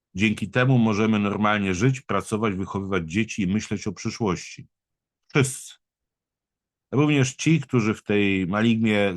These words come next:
głosują na Nawrockiego, może nie do końca zdają sobie sprawę z tego, co robią. Utożsamiając Trzaskowskiego, nie wiem, z jakim złem, ale z jakim.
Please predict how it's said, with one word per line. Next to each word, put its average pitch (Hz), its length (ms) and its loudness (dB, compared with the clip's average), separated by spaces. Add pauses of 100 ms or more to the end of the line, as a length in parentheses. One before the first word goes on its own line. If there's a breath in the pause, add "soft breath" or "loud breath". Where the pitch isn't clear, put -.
głosują 110 560 2
na 104 140 0
Nawrockiego, 101 800 -2 (600)
może 117 160 2
nie 123 60 4
do 120 100 2
końca 131 280 2
zdają 110 360 2
sobie 101 260 -4
sprawę 98 400 -4
z - 80 -14
tego, 95 240 -4
co 92 180 -6
robią. 73 260 -6 (1800)
Utożsamiając 113 760 0
Trzaskowskiego, 107 760 -2
nie 98 160 -2
wiem, 87 120 -2
z - 20 -4
jakim 107 300 -2
złem, 117 260 0
ale 113 180 0
z 104 80 -4
jakim. 80 360 -4